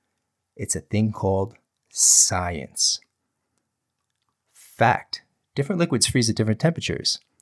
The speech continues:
And as crazy as that sounds, vodka will not get hard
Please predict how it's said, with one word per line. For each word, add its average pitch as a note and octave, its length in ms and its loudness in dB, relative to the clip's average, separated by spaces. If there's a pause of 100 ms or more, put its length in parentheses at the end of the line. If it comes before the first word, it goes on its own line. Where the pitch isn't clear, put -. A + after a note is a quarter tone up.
(120)
And G#2+ 100 -2
as G#2 100 0
crazy C#3+ 340 2
as C3 100 0
that C#3 200 4
sounds, D#3+ 500 2 (540)
vodka G#2 500 2
will F#2+ 180 2
not A#2+ 260 4
get G2 280 2
hard A2 800 2